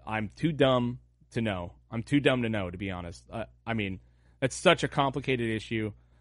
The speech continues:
What I do see from where I'm standing is that you have a massively powerful military, you know, funded by the U F, by the U S A mostly, um, you know, just hammering and dominating a group of people that is basically fighting with sticks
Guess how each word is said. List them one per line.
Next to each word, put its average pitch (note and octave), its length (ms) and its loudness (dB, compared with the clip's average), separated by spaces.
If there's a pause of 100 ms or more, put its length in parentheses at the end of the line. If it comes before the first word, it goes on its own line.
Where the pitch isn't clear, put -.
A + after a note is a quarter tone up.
(220)
What C#3 160 10
I B2 120 8
do D3 260 6
see C3+ 220 0
from A#2 220 -2
where A#2 160 4
I'm C#3 200 4
standing B2 440 0
is G#2+ 140 -2
that A2 120 -2
you B2 220 0
have A2 160 2
a G2+ 200 0
massively A#2 800 -2
powerful C3 600 -2
military, G#2+ 720 -2 (580)
you C3+ 80 0
know, A2 100 2
funded D3 540 6
by A2 160 4
the G#2 80 0
U G2+ 220 0
F, G2 100 -6 (540)
by A#2+ 180 0
the G#2 120 -4
U G#2 160 0
S F#2+ 160 -6
A G2 220 -4
mostly, A2 720 -2 (520)
um, G2+ 460 -2 (280)
you C3+ 80 0
know, G#2+ 240 0 (240)
just C3+ 300 2 (440)
hammering C3 960 0
and G#2+ 280 -8
dominating A2+ 680 0
a E2+ 80 -8
group A#2+ 300 -4
of G#2 100 -14
people G#2+ 340 -4
that G2+ 200 -6
is G#2 120 -8
basically G#2+ 520 -4
fighting G2 360 -6
with F#2 120 -10
sticks - 480 -10